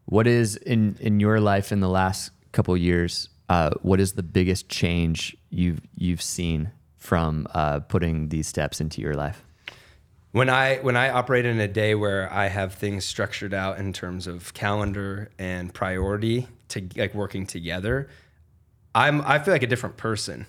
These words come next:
Speaker 2: Like last week, I was in my routine where I get up, spend some time reading scripture, kinda get that perspective, identity, vision for the day.
Speaker 1: Mm.
Speaker 2: Some day, like, I had a day where I literally prayed through each event on my calendar that day for each meeting, like,
Speaker 1: Mm.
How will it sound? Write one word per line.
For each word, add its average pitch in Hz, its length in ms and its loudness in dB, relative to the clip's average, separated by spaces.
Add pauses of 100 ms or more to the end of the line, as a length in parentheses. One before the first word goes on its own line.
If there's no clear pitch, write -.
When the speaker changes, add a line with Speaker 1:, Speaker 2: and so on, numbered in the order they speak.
(120)
Speaker 2:
Like 120 180 2
last 127 360 2
week, 156 340 0
I 135 100 4
was 127 140 2
in 147 80 2
my 143 120 6
routine 123 580 0
where 110 140 4
I 101 140 2
get 120 220 2
up, - 520 2
spend 117 300 0
some 120 120 -4
time 120 260 0
reading 120 220 2
scripture, 113 640 0 (560)
kinda 127 220 0
get 131 180 0
that 131 140 2
perspective, 120 480 0
identity, 110 460 4
vision 107 360 2
for 117 140 -4
the 113 100 0
day. 123 360 4 (260)
Speaker 1:
Mm. 185 60 -8
Speaker 2:
Some 143 180 2
day, 143 180 2
like, 131 220 2 (160)
I 127 100 4
had 135 140 2
a 120 40 2
day 123 140 4
where 123 140 4
I 113 60 4
literally 117 420 4 (320)
prayed 120 260 2
through 123 220 0
each 113 240 -2
event 107 240 2
on 113 80 2
my 104 120 2
calendar 113 440 0
that 123 180 0
day 135 300 0
for - 160 -8
each 107 200 -2
meeting, 131 480 2
like, 104 200 0
Speaker 1:
Mm. - 320 -14